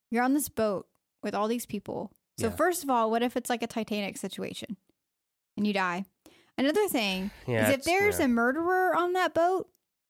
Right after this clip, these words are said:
Speaker 1: you're trapped
Speaker 2: Yeah.
Speaker 1: with this murderer.
Speaker 2: That's true.
Speaker 1: People have died mysteriously on cruises, and that's scary.
Speaker 2: Usually it's 'cause they've been overboard. It's not 'cause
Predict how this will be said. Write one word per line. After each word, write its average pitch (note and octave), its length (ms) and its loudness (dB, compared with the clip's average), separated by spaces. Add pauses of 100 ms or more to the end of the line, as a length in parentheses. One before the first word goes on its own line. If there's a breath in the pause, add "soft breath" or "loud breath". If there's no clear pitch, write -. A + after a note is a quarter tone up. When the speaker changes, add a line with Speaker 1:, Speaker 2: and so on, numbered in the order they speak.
(140)
Speaker 1:
you're C#4 200 2
trapped - 600 -4 (1080)
Speaker 2:
Yeah. G3+ 100 -2
Speaker 1:
with G3+ 120 -2
this G#3+ 180 -2
murderer. G3+ 500 -4 (760)
Speaker 2:
That's - 160 -6
true. A2+ 220 -4
Speaker 1:
People A4+ 420 0
have F4 200 0
died D4+ 640 0
mysteriously D#4+ 880 0
on D#4 280 2
cruises, D#4+ 500 -4 (400 soft breath)
and G#3 180 -2
that's A#3+ 260 0
scary. F#3 480 -6
Speaker 2:
Usually D#3+ 320 4
it's D3 100 -2
'cause C3+ 260 2
they've A#2+ 180 2
been A2+ 160 2
overboard. G2 440 -2
It's G2 180 -8
not G2+ 220 0
'cause G2+ 260 -10